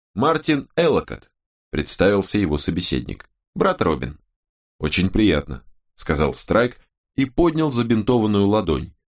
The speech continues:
тем самым уклонившись от рукопожатия. «А где, кстати, она, не знаешь?» «Фоткается», ответил Мартин,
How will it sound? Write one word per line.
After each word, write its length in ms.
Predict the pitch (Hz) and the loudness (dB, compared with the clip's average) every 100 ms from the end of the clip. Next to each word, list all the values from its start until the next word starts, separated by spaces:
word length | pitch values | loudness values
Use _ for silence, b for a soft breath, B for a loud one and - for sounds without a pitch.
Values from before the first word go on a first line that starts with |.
| _ - | _ -4
тем 200 | 90 82 | -2 0
самым 500 | - 110 104 73 - | 0 2 2 -2 -6
уклонившись 840 | 92 92 82 107 120 - 120 - | -4 0 2 2 0 0 -2 -2
от 160 | 110 104 | -4 0
рукопожатия. 840 | 104 101 101 92 69 - 60 - _ _ _ _ _ _ _ _ _ | -2 0 -2 -2 -4 -6 -14 -16 _ _ _ _ _ _ _ _ _
«А 100 | - | -6
где, 240 | 135 175 160 | -2 -2 -2
кстати, 340 | - 82 76 | 0 -2 0
она, 220 | 73 73 | -2 0
не 100 | 78 | 0
знаешь?» 560 | 87 147 139 - - _ _ _ _ _ _ _ - | 0 0 0 -2 -8 _ _ _ _ _ _ _ -6
«Фоткается», 680 | 214 208 85 73 - - - _ _ _ - | -4 -2 -4 -4 -6 -8 -14 _ _ _ -8
ответил 380 | 76 87 87 | -4 -2 0
Мартин, 480 | 82 120 135 127 117 | 2 2 2 -2 -4